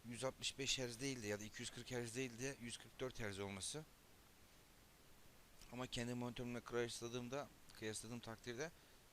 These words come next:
bu monitörün parlaklığı biraz daha fazla geldi bana. Ama ben monitörümü fazla parlak kullanmadığım için biraz soluk kullanıyorum. Ayarları yaptığımda aradaki farkı görebildim.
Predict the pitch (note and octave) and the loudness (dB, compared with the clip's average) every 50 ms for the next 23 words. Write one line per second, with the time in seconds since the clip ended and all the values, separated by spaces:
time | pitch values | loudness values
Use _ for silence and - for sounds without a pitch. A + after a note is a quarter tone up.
0 | - - - - - - - C3 C#3 C3+ C3 B2+ B2 - - C#3+ D3 D3+ B2 - | -18 -18 -18 -18 -16 -10 -6 -4 0 2 2 2 0 0 -2 -4 -4 -4 -6 -4
1 | - B2 A#2+ A#2+ B2 B2 - - - D3+ C#3 C3 B2+ C3 B2+ B2 A#2+ C3 C3 B2+ | 2 2 4 4 4 2 0 0 -2 -2 0 4 4 4 4 6 6 6 6 6
2 | A#2+ - G#2 F#2+ F#2 F2+ F2+ F2+ F2 F2 F2 F2 G2+ A#2 C#3+ D#3 - - - - | 6 4 2 2 2 4 6 6 6 6 6 2 0 0 -2 -2 -2 -4 -4 -4
3 | - - - - - - A2+ A2+ A#2+ A#2+ A#2+ A#2+ A#2+ A#2+ A#2 - B2 A#2+ A#2+ A#2 | -8 -16 -18 -10 -2 0 0 2 4 2 4 4 2 0 0 0 0 0 0 -2
4 | - - - A#2 A2+ A#2 - - A#2+ A#2+ A#2+ - - - A#2+ B2+ B2 B2 B2 A#2 | -4 -4 -2 0 0 0 0 2 2 2 2 0 -2 -2 0 0 2 2 2 2
5 | A#2+ A2 G#2 - D3 D3 - - - - - - - - - - G#2+ A2+ A#2 A#2 | 0 0 0 0 0 0 -4 -8 -14 -14 -14 -14 -14 -12 -6 0 2 4 4 4
6 | - - - B2 B2+ - - - - G2 G2 F#2 F#2+ F#2+ G2+ G2 C3+ D3 - - | 2 0 0 2 2 2 0 -2 -4 -2 0 0 2 2 2 2 2 -2 -6 -8
7 | - - - - - - - - - - - - - - - - - - - - | -10 -10 -10 -12 -12 -12 -14 -14 -16 -16 -18 -18 -18 -18 -18 -18 -18 -20 -20 -18
8 | - - - - - - - - - - - - - G2 G#2 G#2 G#2+ G#2+ G#2+ G#2+ | -18 -18 -18 -18 -18 -18 -18 -18 -16 -16 -14 0 6 8 8 8 8 6 6 6
9 | A2 A2+ - - A2 A2 A2+ G#2+ G#2+ G2+ G#2 G2+ G2 - G#2 G#2 G2+ - A2 G2+ | 6 6 6 4 0 2 2 4 4 2 0 -4 -6 -2 0 0 0 0 -4 -4
10 | G#2+ G#2+ G#2+ G#2+ F#2+ G#2 G#2 A2 C3+ | -2 -2 -2 0 -2 -2 -2 -2 -4